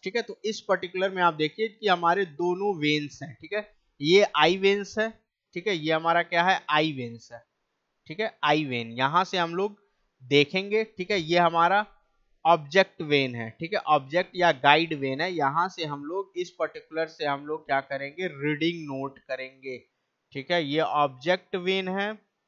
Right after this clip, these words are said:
ठीक है, ये हमारा क्या है, object vein, ठीक है, ये हमारा क्या है, आई vein, ठीक है।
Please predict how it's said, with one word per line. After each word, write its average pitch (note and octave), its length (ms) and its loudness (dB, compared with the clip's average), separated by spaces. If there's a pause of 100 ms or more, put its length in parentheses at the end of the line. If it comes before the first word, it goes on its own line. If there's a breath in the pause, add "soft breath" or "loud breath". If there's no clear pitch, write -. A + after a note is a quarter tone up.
(2250)
ठीक D#3+ 140 -10
है, F#3+ 120 -2
ये D3 180 -2
हमारा D3 360 2
क्या D#3 220 -2
है, F3 200 0 (200)
object C3+ 1000 -4 (160)
vein, C#3 340 0 (800)
ठीक D3+ 120 -10
है, E3+ 100 2
ये D3+ 160 0
हमारा D#3 380 2
क्या D#3+ 200 0
है, G3 220 0 (2750)
आई D3 460 2 (100)
vein, B2+ 360 -4 (580)
ठीक E3 120 -14
है। A3+ 140 -2